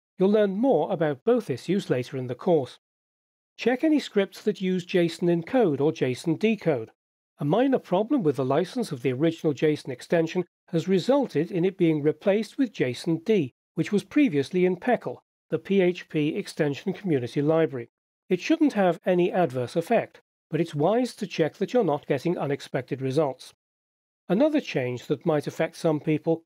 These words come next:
is the unified way that internal classes now handle invalid arguments. Some internal classes, such as P D O and message formatter,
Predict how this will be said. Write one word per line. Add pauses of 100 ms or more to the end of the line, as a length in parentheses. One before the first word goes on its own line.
(160)
is
the
unified
way
that
internal
classes (200)
now
handle
invalid
arguments. (520)
Some
internal
classes,
such
as
P
D
O
and
message
formatter,